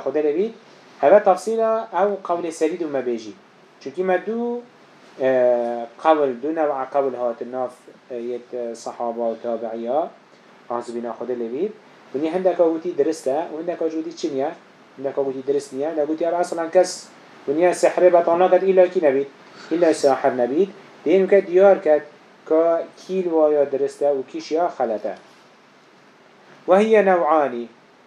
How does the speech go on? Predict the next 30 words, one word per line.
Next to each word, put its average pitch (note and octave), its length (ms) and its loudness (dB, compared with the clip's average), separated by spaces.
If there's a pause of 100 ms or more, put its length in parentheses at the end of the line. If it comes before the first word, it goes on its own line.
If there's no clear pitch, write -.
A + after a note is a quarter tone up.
(220)
حل F#3 600 0 (680)
بسحر G3 380 0 (200)
مثله. G#2+ 560 -8 (880)
يا G#3+ 220 8
إيك G#3 220 6
أوا F3+ 420 6 (400)
سحر B3 440 6
بسحر A#3 400 4
بتبل D3+ 440 6 (160)
بطال C#3 380 6
كرن. A2 260 -4 (920)
وهو C#3+ 300 2
الذي C#3 360 -2
من B2 140 -10
عمل F3 260 -4
الشيطان. G#2+ 600 -10
أو B3+ 180 4
أو F#3+ 220 4
پیغمبر C#3+ 440 -2
صلى C3 180 -6
الله B2+ 360 -2
عليه A#2+ 220 -4
وسلم C3 560 -6 (400)
قتي F3 340 -2
هي F3+ 200 0
من D3 160 -6
عمل D3+ 300 -4
الشيطان. B2 680 -8 (420)
قتي C3+ 180 -4
أواش D#3+ 240 0